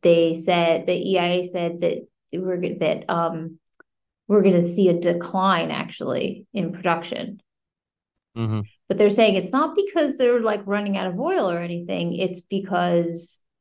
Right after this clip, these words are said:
Speaker 1: the, um, the companies that hold the leases in the most productive areas have just decided to sit on 'em.
Speaker 2: Hmm.
Speaker 1: They're, they just don't wanna put them in production because prices are too low. I guess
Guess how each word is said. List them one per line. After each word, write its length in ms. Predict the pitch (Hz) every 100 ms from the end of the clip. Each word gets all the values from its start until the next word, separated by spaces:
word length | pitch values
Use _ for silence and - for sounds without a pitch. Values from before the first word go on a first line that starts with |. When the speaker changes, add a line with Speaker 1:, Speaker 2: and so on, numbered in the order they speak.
| -
Speaker 1:
the, 640 | 175 190 180 180 175 175 - - _ -
um, 540 | 208 185 170 165 156 - _ _ _ _
the 340 | 196 180 180 202
companies 640 | 202 233 247 214 208 208
that 220 | 175 -
hold 200 | 214 208
the 60 | 190
leases 480 | 190 202 196 185
in 100 | 175
the 80 | 175
most 320 | 175 180 180
productive 580 | - 185 170 175 185 175 175
areas 600 | 269 262 214 196 185 -
have 200 | 185 175
just 200 | 175 175
decided 500 | - 170 165 170 170
to 120 | 180
sit 240 | 170 175 170
on 200 | 62 -
'em. 300 | - - - _ _ _ _ -
Speaker 2:
Hmm. 60 | 110
Speaker 1:
They're, 300 | 175 170 175
they 140 | 185
just 200 | 175 175
don't 220 | 190 175
wanna 220 | 185 180
put 100 | 175
them 120 | 175 170
in 80 |
production 640 | 170 240 247 _ - 240 196
because 220 | 196 185
prices 420 | 175 165 170 170
are 120 | 165
too 440 | 170 165 156 170 - _ - 185
low. 320 | 170 151 -
I 100 | 170
guess 220 | 175 175